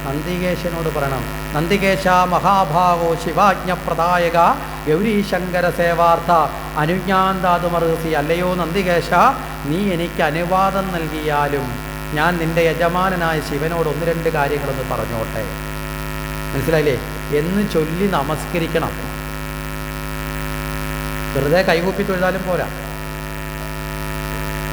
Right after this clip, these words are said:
"നന്ദികേശ മഹാഭാഗോ", അല്ലയോ നന്ദികേശ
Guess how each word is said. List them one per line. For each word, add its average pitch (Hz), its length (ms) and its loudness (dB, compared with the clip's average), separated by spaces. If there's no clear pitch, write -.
"നന്ദികേശ 196 600 2
മഹാഭാഗോ", 175 1200 4
അല്ലയോ 180 400 0
നന്ദികേശ 185 640 0